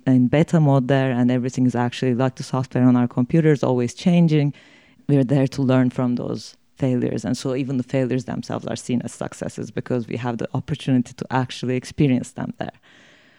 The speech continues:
So then I thought that, that maybe I shouldn't necessarily describe these projects as successes or failures, but look at the potentialities of these projects. So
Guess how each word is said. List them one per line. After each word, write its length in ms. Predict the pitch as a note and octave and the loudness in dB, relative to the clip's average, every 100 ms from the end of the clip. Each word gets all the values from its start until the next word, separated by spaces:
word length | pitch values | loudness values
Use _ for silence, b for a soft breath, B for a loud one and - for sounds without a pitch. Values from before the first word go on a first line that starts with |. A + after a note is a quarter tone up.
| b b b | b b b
So 340 | - - D3+ | -12 -2 0
then 320 | D3 - E3 D#3 | 0 2 4 4
I 140 | C#3 | 2
thought 420 | - F3 D#3+ - | 0 -2 -2 0
that, 180 | D3 - - _ _ _ - | -2 -2 -10 _ _ _ -8
that 140 | B2+ | -2
maybe 240 | B2+ B2+ A2+ | 0 2 0
I 80 | A#2+ | -2
shouldn't 300 | - C#3+ B2+ | -4 -4 -2
necessarily 640 | C3 B2+ B2 A#2+ A#2+ A#2+ _ _ _ _ - | -2 -4 -2 0 0 -2 _ _ _ _ -14
describe 460 | - - G3+ F#3+ | -6 0 2 2
these 260 | D3+ C3 - - | 2 -2 -6 -6
projects 460 | C3+ B2 B2 B2 B2+ | 0 0 0 -4 -6
as 80 | |
successes 480 | - B2+ - C3 A#2+ | -4 -6 -6 -8 -4
or 100 | B2+ | -4
failures, 400 | - B2+ A#2+ B2 | -4 -4 -2 -4
but 220 | - - | -4 -6
look 180 | D3+ D#3+ | -4 -2
at 160 | D3 - | -4 -6
the 80 | - | -10
potentialities 880 | D3 - C3 - B2+ A#2+ A#2+ A2+ | -8 0 0 2 0 0 -2 -4
of 120 | B2 - | -8 -8
these 180 | A2+ | -10
projects. 480 | - A#2 - - - | -6 -6 -4 -8 -6
So 220 | C3 B2 | -4 -4